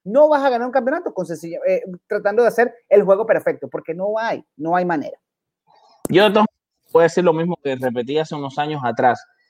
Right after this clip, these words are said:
Speaker 2: Si los Yankees salieran de Aaron Boone, para mí, uno de los candidatos ideales y uno de los, ah, si yo fuese Hal Steinbrenner, que no lo soy,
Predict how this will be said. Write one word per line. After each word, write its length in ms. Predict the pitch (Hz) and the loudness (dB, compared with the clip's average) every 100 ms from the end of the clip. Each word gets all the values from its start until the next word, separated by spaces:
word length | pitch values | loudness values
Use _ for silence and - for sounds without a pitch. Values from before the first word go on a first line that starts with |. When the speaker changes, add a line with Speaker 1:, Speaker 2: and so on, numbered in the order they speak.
| _ _ | _ _
Speaker 2:
Si 160 | - 175 | -2 2
los 200 | 185 180 | 4 4
Yankees 500 | 226 233 247 233 - | 2 2 0 -2 -6
salieran 560 | - 156 156 185 202 185 | -4 0 4 4 2 2
de 60 | |
Aaron 300 | 160 165 160 | 2 2 0
Boone, 180 | 156 147 | 0 0
para 240 | 139 139 135 | 0 0 0
mí, 300 | 156 190 - | -2 -6 -4
uno 200 | 170 185 | 0 2
de 60 | |
los 120 | 160 - | 2 0
candidatos 580 | 139 135 143 165 190 | -4 -2 -4 -4 -4
ideales 600 | 170 143 131 151 151 127 - | 0 2 4 4 2 0 -4
y 120 | 143 | -2
uno 220 | 196 226 | 0 2
de 60 | 175 | 4
los, 160 | 151 139 _ _ _ _ _ _ | 4 0 _ _ _ _ _ _
ah, 260 | - - - - | -4 -2 -6 -10
si 260 | - 196 202 | -4 2 4
yo 120 | 226 | 4
fuese 460 | 220 202 170 120 107 | 4 0 0 -6 0
Hal 240 | 151 156 143 | 2 2 0
Steinbrenner, 460 | 147 143 143 123 | -6 -4 -6 -6
que 100 | 127 | -10
no 80 | 120 | -6
lo 100 | 143 | -6
soy, 300 | 135 127 107 | -2 -4 -4